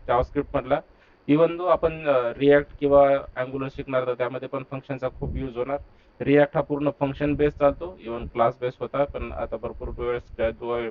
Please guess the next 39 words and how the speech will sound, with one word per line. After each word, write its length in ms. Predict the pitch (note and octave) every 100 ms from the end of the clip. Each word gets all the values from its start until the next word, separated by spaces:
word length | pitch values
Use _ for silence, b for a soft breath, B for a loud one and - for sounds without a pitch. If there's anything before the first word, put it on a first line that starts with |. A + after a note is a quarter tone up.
| -
फंक्शन 340 | A#2 - B2+
बेस 200 | A#2 B2 - -
जो 100 | B2+
स्कोप 440 | - _ B2 A2+
आहे 100 | A2+
तो, 200 | - A#2+ -
अ, 40 | A#2 A2 - -
खूप 140 | A#2
ट्रेंडिंग 340 | B2+ C3 B2+ A2+
आहे. 100 | B2 _ b b b b - -
भरपूर 320 | B2+ B2+ C3+
डेव्हलपर 420 | B2+ B2+ B2+ C3
त्याचाच 260 | C3 B2 B2
यूज 140 | C3 B2
करतात. 320 | - A2+ C#3 - - - - - _ -
जो 120 | C#3+
काय 160 | C#3+ D#3
कोड 260 | D3 E3 D3+
लिहायचा 260 | D3+ D3
तो 120 | D#3
पूर्ण 260 | C#3+ D3 D#3+
फंक्शन्समध्येच 720 | - D3 D3 C#3 C#3 B2+ D3 -
देतो. 280 | G3 - - - - - -
Even 300 | A#2 B2 C3
आपण 340 | B2 A#2 B2
काही 200 | B2 B2+
कॉम्पोनंट 480 | A#2+ B2 A#2 B2 A#2+
तयार 160 | A#2+ A#2+
करतोय 360 | A#2+ A2 A#2+ B2+ -
तर 40 | B2
तो 180 | - B2+
पण 180 | B2+
फंक्शन, 420 | A#2+ B2 A#2+ B2+ B2
एक 140 | - B2+ -
नवीन 260 | B2 C#3+ C3+ -
फंक्शन 300 | C3+ C3+ C3
तयार 180 | B2+ B2+
करतोय, 280 | B2 B2+ C#3
त्या 120 | C3